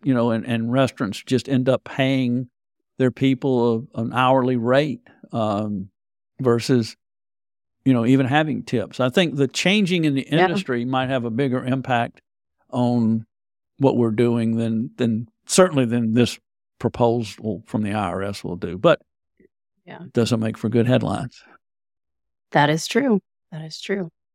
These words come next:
Speaker 2: Well, I know we're nearing the end of our podcast, but we always try to kind of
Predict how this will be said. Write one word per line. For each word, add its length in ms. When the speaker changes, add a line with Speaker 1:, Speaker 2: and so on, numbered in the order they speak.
Speaker 2:
Well, 320
I 160
know 240
we're 320
nearing 420
the 120
end 140
of 80
our 140
podcast, 440
but 120
we 160
always 560
try 320
to 520
kind 220
of 220